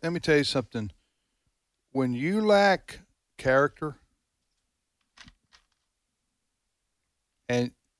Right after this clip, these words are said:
and you're, you're willing to hedge the truth and you're willing to,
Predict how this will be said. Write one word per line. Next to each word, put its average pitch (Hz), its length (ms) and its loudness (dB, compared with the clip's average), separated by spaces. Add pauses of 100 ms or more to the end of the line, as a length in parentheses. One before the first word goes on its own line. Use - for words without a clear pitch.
(140)
and 127 180 -2
you're, 135 480 0
you're 139 200 2
willing 143 440 4
to 123 440 -2
hedge 131 420 0
the - 100 -8
truth 131 640 -2 (120)
and 107 380 -4
you're 123 140 -2
willing 127 340 0
to, 110 480 -4